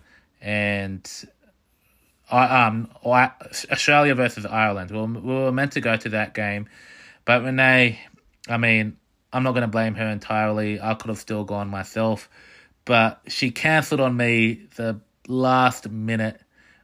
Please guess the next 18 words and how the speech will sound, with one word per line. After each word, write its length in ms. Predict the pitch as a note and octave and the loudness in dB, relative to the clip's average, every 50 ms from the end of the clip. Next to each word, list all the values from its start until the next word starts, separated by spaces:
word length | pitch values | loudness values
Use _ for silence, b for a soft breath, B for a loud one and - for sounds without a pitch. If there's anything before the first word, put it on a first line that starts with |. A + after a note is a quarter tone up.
| b | b
We 80 | C3 C3+ | -4 0
were 140 | C3 C3+ C3+ | 2 2 4
actually 420 | C3 C#3 C#3+ - - D3+ C#3+ C#3 | 4 4 2 2 0 2 0 0
planning 400 | C3+ - - C3+ C3 C3 C3 B2+ | 0 0 0 2 2 2 2 0
on 100 | B2+ A#2+ | -2 0
going 240 | A2 A#2 A#2 A2+ A2 | 0 0 0 0 -2
together 360 | A2+ - G#2+ A2 A2 G#2 A2 G#2+ | -4 -6 -4 -4 -2 -2 -2 -6
to 180 | - - A2+ | -6 -6 -6
watch 380 | A2 G#2 A2+ A#2+ B2 A#2+ - - | -6 -4 -2 -2 -2 -4 -4 -8
the 80 | A2+ | -8
game. 460 | G2+ G2+ G2 G2 G2 G2 G2 G2+ G#2+ - | -8 -6 -6 -6 -6 -8 -8 -12 -14 -14
She 140 | - - - | -14 -14 -6
cancelled 420 | - D3 D3+ D#3 C#3+ - D3 C3 | -2 0 0 0 2 2 2 2
on 100 | B2 A#2+ | 2 2
me 140 | A#2+ A#2+ A2+ | 0 -2 -2
the 100 | A2 A2+ | -2 0
last 340 | A2 A2 G#2 G2+ - - - | 0 0 0 0 -2 -6 -8
minute. 300 | G#2+ G#2 G#2+ G#2+ A2 | -6 -6 -4 -6 -6